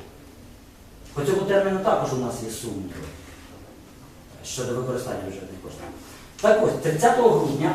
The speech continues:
графічні та текстові матеріали детального плану території та оприлюднив їх четвертого нуль другого дві тисячі п'ятнадцятого року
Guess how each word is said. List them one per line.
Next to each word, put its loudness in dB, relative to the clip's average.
графічні 2
та 0
текстові 2
матеріали 0
детального 0
плану -2
території -2
та 10
оприлюднив 8
їх 0
четвертого 4
нуль 2
другого 4
дві -4
тисячі -6
п'ятнадцятого 0
року 0